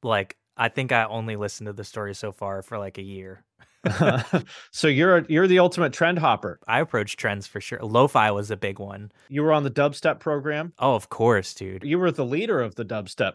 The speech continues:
Speaker 2: program.
Speaker 1: The dubstep gold rush?
Speaker 2: Yes. <laughs>
Speaker 1: I definitely heard dubstep and I was like, "This has to be, you know, a part of what we're doing." But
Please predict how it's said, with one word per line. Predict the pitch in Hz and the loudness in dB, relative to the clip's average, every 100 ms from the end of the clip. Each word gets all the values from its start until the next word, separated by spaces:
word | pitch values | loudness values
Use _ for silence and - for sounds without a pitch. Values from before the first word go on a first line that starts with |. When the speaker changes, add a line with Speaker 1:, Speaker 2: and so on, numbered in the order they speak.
| _ | _
Speaker 2:
program. | - 131 117 123 107 104 | 0 0 2 -2 -2 -4
Speaker 1:
The | 156 | -6
dubstep | 123 160 151 - 147 120 | 8 8 8 6 6 10
gold | 131 139 | 8 10
rush? | 147 160 160 - - | 8 8 6 -2 -2
Speaker 2:
Yes. | 139 127 107 - - 220 - - | 2 2 0 -4 2 2 2 0
<laughs> | 220 - _ | 0 -2 _
Speaker 1:
I | 127 | 4
definitely | 135 156 165 165 | 8 6 6 2
heard | 143 156 135 | 6 4 6
dubstep | 120 127 - 143 143 | 4 4 4 2 2
and | |
I | 131 | 0
was | 123 | 2
like, | 127 110 | 0 -2
"This | 101 101 127 - | -8 0 0 2
has | - 110 104 - | 4 4 4 -4
to | 107 | -4
be, | 110 104 95 95 _ - | 0 0 -2 -8 _ -8
you | 113 | -4
know, | 104 98 | -2 -2
a | 98 | -4
part | - 107 104 | 0 2 2
of | 101 98 - | 0 -6 -10
what | - 113 | -6 -4
we're | 101 | -2
doing." | 113 110 98 98 _ _ | -2 -4 -6 -12 _ _
But | 160 120 - | 4 4 2